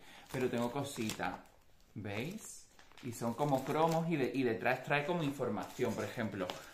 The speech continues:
de Natalia. Pues dice, ¿sabías que...? Os lo enseño. Dice, ¿sabías que a pesar de su incuestionable belleza, madre mía, y tener muchos pretendientes?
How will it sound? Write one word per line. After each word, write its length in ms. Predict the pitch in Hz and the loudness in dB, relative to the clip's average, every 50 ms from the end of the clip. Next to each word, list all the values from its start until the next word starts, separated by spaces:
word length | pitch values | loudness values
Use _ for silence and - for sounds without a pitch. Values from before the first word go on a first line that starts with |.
| - - | -10 -6
de 160 | - 127 131 127 | -2 0 2 4
Natalia. 720 | 120 113 110 - - 123 123 120 113 107 101 82 85 - - - - - - - | 4 4 6 8 8 10 10 10 8 6 4 0 -2 -4 -6 -12 -16 -18 -2 4
Pues 260 | 147 139 139 123 117 | 4 6 6 6 4
dice, 400 | 127 127 123 123 - - 113 113 | 2 2 0 0 2 2 2 2
¿sabías 880 | - - - - 127 117 117 110 127 151 226 269 294 277 - - - - | 2 2 6 8 8 8 8 6 4 4 4 2 2 0 -2 -4 -4 0
que...? 440 | - 160 147 139 131 123 113 107 101 - 101 104 - - - - - - - - - - - - - - - - - - | 2 4 6 6 6 6 4 4 2 -2 -4 -10 -12 -16 -20 -20 -20 -20 -20 -20 -20 -20 -20 -20 -20 -18 -18 -18 -10 -6
Os 100 | - 135 | -2 0
lo 100 | 123 110 | 2 2
enseño. 420 | 107 104 - - 107 101 95 92 90 - - - - - - - | 2 2 0 0 -2 -2 -2 -4 -6 -8 -14 -18 -18 -16 -10 -4
Dice, 440 | - 143 139 135 135 - 120 - - | 0 2 2 2 4 2 0 0 0
¿sabías 920 | - - - - 170 160 147 139 135 135 147 156 196 240 269 262 - - - - | -2 -6 4 10 12 12 12 12 12 10 8 6 8 8 6 6 4 0 -2 4
que 260 | - 180 170 156 - | 6 8 8 8 8
a 140 | 143 143 139 | 8 6 8
pesar 400 | - 139 139 - - 147 139 135 | 6 6 4 4 4 4 6 6
de 80 | 135 131 | 4 2
su 140 | - - | 2 2
incuestionable 720 | 135 120 123 127 123 - - 123 120 120 120 127 139 139 127 | 0 2 2 2 0 0 0 2 6 8 8 8 8 8 6
belleza, 680 | 120 120 113 104 123 127 127 127 127 - - - 98 | 6 6 4 4 6 6 6 6 4 2 2 2 4
madre 300 | 90 92 90 95 107 113 | 4 4 2 2 2 2
mía, 320 | 113 110 107 110 98 85 - - - - - - - - - - | 2 4 2 2 2 0 -4 -6 -10 -14 -14 -14 -16 -18 -18 -6
y 160 | - - 202 185 | 0 2 2 6
tener 380 | - 180 165 165 160 160 156 | 10 10 10 12 10 10 8
muchos 380 | 160 156 160 160 - 185 180 - | 8 6 6 4 4 4 2 4
pretendientes? 1300 | - - 170 151 139 131 - 113 131 135 135 127 139 139 139 143 147 143 135 113 123 110 107 - - | 8 10 12 12 12 10 10 10 10 10 8 8 10 12 12 12 12 10 8 6 6 6 6 6 6